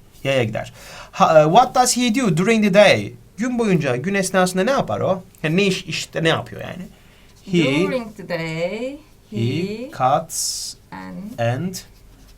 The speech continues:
Speaker 1: dyes hair. Saç kesiyor ve boyuyor. Başka?
Speaker 2: designs hair.
Speaker 1: Shaves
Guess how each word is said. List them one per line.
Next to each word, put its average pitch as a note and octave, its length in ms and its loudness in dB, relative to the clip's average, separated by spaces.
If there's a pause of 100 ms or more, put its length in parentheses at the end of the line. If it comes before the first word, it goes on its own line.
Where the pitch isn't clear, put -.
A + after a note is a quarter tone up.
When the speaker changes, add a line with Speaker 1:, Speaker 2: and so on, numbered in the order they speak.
(340)
Speaker 1:
dyes C3 420 0
hair. F3+ 420 0 (640)
Saç E3+ 320 -4
kesiyor G3 380 2
ve F#3 60 -2
boyuyor. F#3 380 0
Başka? E3+ 480 2 (640)
Speaker 2:
designs F3+ 580 -12
hair. E3 300 -10
Speaker 1:
Shaves F3+ 720 2